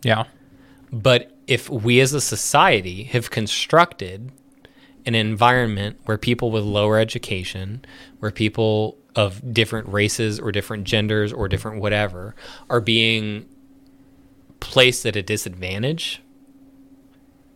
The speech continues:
Speaker 2: we have a right, we have a need, we have an obligation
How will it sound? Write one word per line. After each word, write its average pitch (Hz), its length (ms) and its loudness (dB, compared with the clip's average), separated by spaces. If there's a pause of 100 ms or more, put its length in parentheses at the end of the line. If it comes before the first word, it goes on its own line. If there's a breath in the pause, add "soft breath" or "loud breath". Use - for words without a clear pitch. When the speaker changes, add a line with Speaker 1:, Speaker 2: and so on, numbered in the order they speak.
(140)
Speaker 2:
we 110 240 4
have 107 200 2
a 104 60 -4
right, 95 340 -4 (800)
we 104 140 -4
have 104 160 0
a 98 80 -2
need, 104 840 -2
we 110 140 -4
have 98 120 -4
an 104 100 -8
obligation 101 920 -4